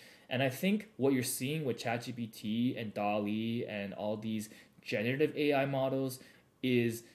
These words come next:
now you don't even need, um, to, to <laughs> make the content yourself. You can kind of rely on A I to either kickstart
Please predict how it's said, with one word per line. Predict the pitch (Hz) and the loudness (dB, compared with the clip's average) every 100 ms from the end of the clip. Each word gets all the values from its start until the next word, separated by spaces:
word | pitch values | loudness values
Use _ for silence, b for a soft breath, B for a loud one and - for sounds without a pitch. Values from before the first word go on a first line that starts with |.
| _ | _
now | 120 139 | 0 4
you | 190 | 4
don't | 165 | 4
even | 156 143 120 117 | 4 2 2 2
need, | 123 120 120 113 b _ - | 4 4 2 -2 b _ -2
um, | 110 107 104 104 107 _ _ _ - | 0 2 2 -2 -10 _ _ _ -12
to, | - 127 | -6 -6
to | - | -2
<laughs> | 120 120 | 4 8
make | 180 | 8
the | 127 | 6
content | - 120 117 113 | 0 -4 -4 -4
yourself. | 101 95 - 101 87 - B B B - | -4 -4 -4 -4 -6 -10 B B B 0
You | 131 | 0
can | 143 | 0
kind | 127 151 175 | 2 6 6
of | 156 | 8
rely | 135 143 | 8 8
on | 135 - | 6 4
A | 120 113 | 2 4
I | 113 - | 4 2
to | - 117 | 0 0
either | 120 117 | 2 0
kickstart | 104 139 135 - 156 123 | 0 -2 -2 4 8 8